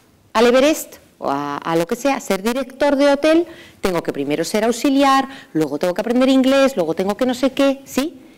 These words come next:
Estos son los dos o tres pasos. Para simplificarlo, nos vamos a hacer de diez años, pero sí lo vamos a hacer a lo mejor en tres objetivos, independientemente de su temporalidad. Esos objetivos, ¿qué va a pasar? Que los vais a tener que definir, como dice la página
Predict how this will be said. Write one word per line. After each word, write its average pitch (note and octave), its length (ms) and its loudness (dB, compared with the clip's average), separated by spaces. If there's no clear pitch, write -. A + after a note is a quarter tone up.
Estos F#3+ 200 -4
son C4 160 4
los G3+ 160 2
dos A#3 180 -2
o A3+ 60 0
tres F#3 220 -2
pasos. - 360 -8
Para G3+ 440 -2
simplificarlo, D#4 1000 2
nos D3 240 -8
vamos E3 220 -4
a - 20 -4
hacer G3 320 -4
de D#3 120 -2
diez G3+ 280 -2
años, A#3 280 2
pero - 160 -4
sí F#3+ 100 -4
lo F3+ 80 0
vamos F3+ 220 -2
a - 20 -12
hacer F#3+ 180 -6
a G3 40 -2
lo F#3+ 80 -2
mejor G#3+ 320 -6
en F3+ 220 0
tres G3+ 300 -2
objetivos, E3+ 560 -4
independientemente B3 1160 0
de A#3+ 100 2
su A#3+ 160 -8
temporalidad. E3+ 720 -4
Esos G#3 220 -4
objetivos, C#4 580 2
¿qué - 80 -6
va G#3+ 80 0
a G3+ 80 -2
pasar? D3+ 320 -8
Que - 80 -2
los F3+ 160 -2
vais G3+ 180 -4
a C#4+ 40 -4
tener C4+ 280 2
que C4+ 120 0
definir, A#3+ 640 -2
como A3+ 240 2
dice A#3 220 0
la A#3 160 2
página B3 420 -2